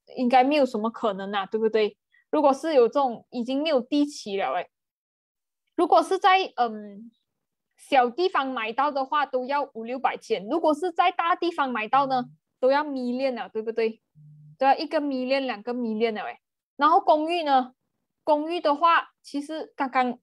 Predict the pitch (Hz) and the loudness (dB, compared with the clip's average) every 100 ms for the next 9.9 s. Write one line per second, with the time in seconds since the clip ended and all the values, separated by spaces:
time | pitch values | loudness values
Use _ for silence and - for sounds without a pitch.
0 | - 254 247 220 226 269 226 214 254 - | -4 0 2 2 0 -2 -4 0 0 0
1 | - - 214 - - - 220 190 180 - | -6 -8 -6 -8 -10 -4 -2 -2 -6 -10
2 | - - 262 262 254 226 262 277 220 226 | -10 0 4 6 6 6 4 0 -2 2
3 | 262 269 - - 247 226 214 196 - 226 | 4 4 0 -4 -2 0 -2 -4 -6 -6
4 | 220 220 _ _ 294 294 254 208 196 214 | -6 -10 _ _ -6 -2 0 0 0 0
5 | 202 202 - 247 247 269 - 269 254 247 | 0 -6 -8 -6 -2 -2 0 2 2 2
6 | 285 294 302 226 - 254 269 247 220 220 | -2 -2 0 -4 -4 -4 -4 -4 -6 -4
7 | 240 240 220 208 - - 226 - _ - | 0 0 -2 -6 -8 -8 -8 -8 _ -16
8 | - 294 294 277 320 339 320 320 330 330 | -4 2 2 2 -2 -2 0 0 0 0
9 | 330 330 247 247 269 - 285 302 285 | -2 0 0 0 0 -2 -4 -6 -6